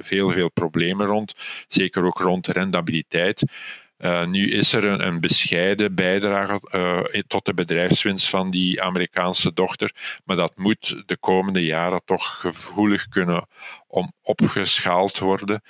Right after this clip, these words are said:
eh, richting honderd miljoen dollar, eh, tegen eind twintig tweeëntwintig. Als dat kan gerealiseerd worden, ja, dan zit er toch nog een bijkomende winsthefboom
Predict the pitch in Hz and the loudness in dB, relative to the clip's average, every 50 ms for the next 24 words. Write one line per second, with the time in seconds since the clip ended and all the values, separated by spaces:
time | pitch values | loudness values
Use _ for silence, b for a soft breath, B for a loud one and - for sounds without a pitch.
0 | B B B B B B B - 87 87 87 85 82 82 95 - - - 101 90 | B B B B B B B -4 -2 0 0 2 0 0 0 0 0 -2 -2 -2
1 | 87 82 92 101 101 95 95 - - 82 90 87 87 87 92 92 95 95 87 95 | 0 0 0 2 2 2 0 0 0 -2 0 2 2 4 4 2 2 2 2 2
2 | 90 87 90 90 87 87 - - - - - - - 90 85 85 - - 90 85 | 2 4 4 2 2 2 0 -2 -2 -4 -6 -6 -4 -2 -2 -4 -4 -4 -4 -2
3 | - - - 92 90 90 92 90 - - 95 85 85 - 80 - - - - - | -2 -2 -2 0 -2 -2 -4 -4 -4 -2 -2 -2 -2 -2 -2 -2 -2 -4 -2 -2
4 | 85 78 80 - - 90 92 104 110 98 - - - 87 85 78 - - - - | -2 -2 -2 -4 -4 -4 -2 -2 -2 -4 -4 -2 0 2 2 2 0 0 0 0
5 | - - - - B B B B B B B B B B B _ - _ - - | 0 -2 -6 -8 B B B B B B B B B B B _ -16 _ 0 2
6 | 98 101 98 92 92 90 90 87 85 85 82 - - 85 85 95 - - 104 98 | 2 2 2 2 2 2 2 2 2 2 2 2 2 2 0 0 0 0 0 2
7 | 98 90 87 82 85 87 85 82 82 82 80 98 92 - 92 87 - 98 90 - | 2 2 2 2 2 2 2 2 2 0 2 0 0 0 -2 -4 -2 -2 0 0
8 | 92 92 87 - - 85 - 87 82 78 78 85 87 90 - - 107 101 95 95 | 2 0 0 0 -4 -6 -6 -6 -4 -2 0 0 0 0 0 0 0 2 2 2
9 | 95 90 90 82 87 92 92 92 - - - 92 92 90 - - - 87 90 90 | 0 0 2 2 2 0 0 0 -2 -2 0 0 0 0 0 0 2 2 2 2
10 | 90 92 90 | 0 -2 -6